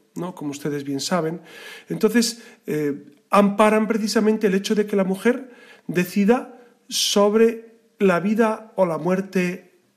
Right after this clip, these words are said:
de sus hijos. Yo a veces me imagino, ustedes recuerdan los grandes foros romanos, los grandes anfiteatros donde existían las luchas de gladiadores, al final, el emperador o el, o el precep-, el prefecto de,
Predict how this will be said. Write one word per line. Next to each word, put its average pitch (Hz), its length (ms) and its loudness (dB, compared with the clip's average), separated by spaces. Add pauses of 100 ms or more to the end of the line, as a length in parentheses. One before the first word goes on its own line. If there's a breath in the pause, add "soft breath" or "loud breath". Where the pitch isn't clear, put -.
de 170 560 -4
sus - 300 -6
hijos. - 320 -14 (500 loud breath)
Yo 185 220 2
a - 20 6
veces 240 240 2
me 233 120 6
imagino, 208 600 4
ustedes 220 240 2
recuerdan 202 540 2 (260 loud breath)
los 160 220 -4
grandes 180 340 -2
foros 165 720 0
romanos, 160 640 -2
los 143 140 -8
grandes 160 400 -4 (260 loud breath)
anfiteatros 175 960 -2
donde 147 360 -6 (540 loud breath)
existían 180 540 -4
las 156 140 -2
luchas 170 300 -6
de 156 80 -2
gladiadores, 156 840 -2 (500 loud breath)
al 165 120 -4
final, 202 440 4
el 170 60 -2
emperador 165 640 2
o 160 80 4
el, 151 140 0
o 160 100 0
el 151 100 -2
precep-, 190 540 -4
el 156 120 -6
prefecto 156 540 -4
de, 147 200 -2